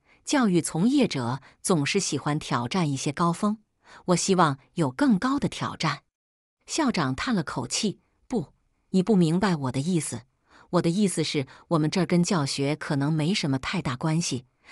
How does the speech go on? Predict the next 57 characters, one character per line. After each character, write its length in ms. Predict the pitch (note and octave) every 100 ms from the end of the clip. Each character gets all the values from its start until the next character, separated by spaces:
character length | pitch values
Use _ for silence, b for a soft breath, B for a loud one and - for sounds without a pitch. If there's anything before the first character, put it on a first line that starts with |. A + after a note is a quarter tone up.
| B
他 140 | -
们 100 | F3+
都 160 | E3+ F#3
不 140 | F3
是 160 | D#3 E3
正 260 | - B3+ C#3
常 220 | - A#2+
的 40 |
孩 280 | C3 A#2+ G#2+
子。 180 | - A2+ _ _ _ _ _ _
特 180 | - G3+
别 160 | D#3+ D#3
是 200 | - D3+
三 260 | - F#3
个 80 | F#3
月 180 | E3+ D#3+
前， 380 | - C#3 C3 D3 B B
我 100 | E3
们 120 | D3+
机 200 | C#3+ G3
构 180 | F#3 D3+
来 200 | C3+ C#3
了 80 | D#3
个 100 | C#3
孩 240 | - A#2+
子， 220 | C3+ C3+ _ _ B B
那 120 | - F#3+
孩 260 | - F3+
子 200 | G3 F3 -
无 220 | E3 A#3+
恶 160 | D4 A#3
不 140 | D#3
作， 280 | - C4 - _ _ _ -
天 200 | G3+ E3+
生 220 | F3 E3
暴 200 | F3+ C#3+
虐， 260 | D#3+ B2+ _ B B B
本 120 | - F3+
来 200 | E3+ G3+
我 120 | D#3+
们 140 | D3
机 160 | - G#3
构 160 | G3+
管 240 | C#3 C#3 D3+
理 240 | E3 A#2+
还 160 | - C#3+
是 140 | C3+
可 220 | F3 - -
控 320 | - A3+ C3+
的。 200 | - - _ _ _ _ _ _
自 160 | - C#4+
从 220 | - G3+
他 160 | - D4+
来 160 | F3
了 80 | A3+
之 180 | B3+ C#4+
后， 300 | - B3